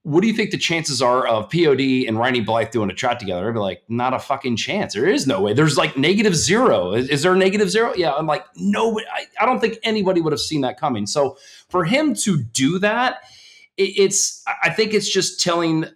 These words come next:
the, the rock and metal world, like, "Hey, nu metal's back and, and we're okay with that. And it's cool. We can, we can coexist."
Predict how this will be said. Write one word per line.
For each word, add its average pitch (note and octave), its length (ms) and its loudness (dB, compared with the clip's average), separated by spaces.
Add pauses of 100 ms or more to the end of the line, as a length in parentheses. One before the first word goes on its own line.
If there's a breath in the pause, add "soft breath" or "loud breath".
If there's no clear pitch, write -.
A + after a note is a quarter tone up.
the, C3 440 0
the B2+ 140 2
rock D3 280 2
and B2+ 120 4
metal C3+ 320 4
world, G#2 260 -2
like, G#2 280 -2
"Hey, C3+ 220 0
nu B2+ 140 2
metal's E3 300 0
back C3+ 340 0
and, A#2+ 180 -2
and A2+ 140 -2
we're B2 200 2
okay A#2 260 -2
with C3 140 -4
that. C#3+ 380 0
And G#2+ 540 -4 (480)
it's A#2+ 220 -2
cool. C3+ 260 0
We A2 80 -2
can, A#2 300 -2
we A#2 120 -6
can A#2+ 160 -4
coexist." A2+ 920 -4